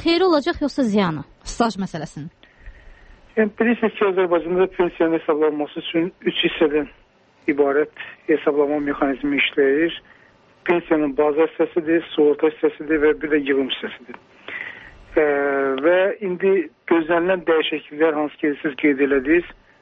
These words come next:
Speaker 3: bu, onun nəzərdə tutur ki, iki min altıncı il yanvarın birinə qədər pensiya çıxan şəxslər, hansı ki, bunların sayı bir milyon nəfərdir, onların, ə, pensiyası hesablanarkən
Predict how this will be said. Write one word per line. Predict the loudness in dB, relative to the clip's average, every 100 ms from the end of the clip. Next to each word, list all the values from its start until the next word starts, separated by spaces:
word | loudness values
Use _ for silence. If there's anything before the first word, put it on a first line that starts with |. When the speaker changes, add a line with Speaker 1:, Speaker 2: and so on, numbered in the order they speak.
| _ -2
Speaker 3:
bu, | 2
onun | 2 2
nəzərdə | 0 2 2 0
tutur | -2 -4 -6 -2
ki, | 2 2 0
iki | -2 0
min | 2
altıncı | 2 0 -2 -4 0 0
il | 2
yanvarın | 0 2 0 0 0
birinə | -2 0 0
qədər | 0 -2 -4 0
pensiya | 0 2 -2 -2
çıxan | -2 -2 0
şəxslər, | -2 -2 -2 0
hansı | 0 -2 -2
ki, | 0
bunların | 2 2 0
sayı | 0 0 2
bir | 2
milyon | 2 2 2
nəfərdir, | 0 -2 -4 0 0 0 -18 -18 -18 -18 -18 -20 -20 -20 -4 2
onların, | 4 4 2 -2 -6 _ -8
ə, | -4 -2 0
pensiyası | 0 0 -2 -2 0
hesablanarkən | 0 -2 -2 0 0 0